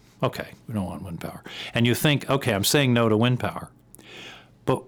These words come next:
really what you're doing when you say that is, we're saying yes to oil, or yes to natural gas, or yes to nuclear. You're, you're, you're not,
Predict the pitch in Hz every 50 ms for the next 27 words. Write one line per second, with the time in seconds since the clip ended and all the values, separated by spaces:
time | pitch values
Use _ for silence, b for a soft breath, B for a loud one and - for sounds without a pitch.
0 | - - 147 143 156 190 226 226 170 120 117 120 - 110 110 101 107 107 104 101
1 | 104 107 107 104 101 101 98 - - 151 160 180 165 127 98 90 90 87 90 90
2 | 90 92 92 - b b b b b b b b b b b b b _ _ _
3 | _ _ _ 127 127 123 120 - - 139 127 120 110 107 107 110 123 139 143 101
4 | 85 - - - - - - - - 120 104 95 - - - b b b b b
5 | b b b - 113 104 95 92 92 90 98 110 117 117 120 117 - - - -
6 | - 110 95 101 98 92 92 - - 95 85 87 85 - - - - - - -
7 | B B B B B - 107 101 98 98 95 104 113 117 113 - - - - -
8 | - 107 95 98 104 95 - - - 87 87 87 90 95 104 110 107 B B B
9 | B B B - 117 117 - - 123 120 113 110 110 120 131 139 147 131 - -